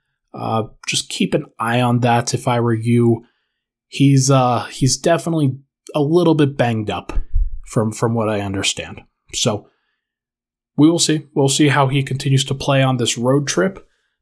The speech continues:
But for now, let's take a break. When we come back, we are going to discuss, uh, the bench and, and Bones Hyland's big night. But first,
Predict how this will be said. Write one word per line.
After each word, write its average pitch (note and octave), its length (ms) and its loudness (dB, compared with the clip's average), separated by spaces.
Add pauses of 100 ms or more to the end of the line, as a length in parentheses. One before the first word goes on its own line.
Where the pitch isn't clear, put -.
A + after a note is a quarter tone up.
But C3+ 180 -4
for D3+ 80 2
now, C3 300 2
let's D3+ 180 0
take D3+ 140 -4
a D3+ 40 2
break. C3 400 0
When B2 120 2
we B2 80 0
come B2+ 240 0
back, B2 260 -2
we B2 160 0
are A#2+ 60 0
going A#2+ 480 0
to - 160 -2
discuss, B2+ 720 -2 (500)
uh, B2+ 280 0 (160)
the C3+ 80 2
bench C#3+ 420 0
and, A#2 180 -2
and A#2 240 0
Bones C#3 280 0
Hyland's - 580 -2
big A2 240 -4
night. G#2+ 180 -2
But C3+ 120 -2
first, - 480 0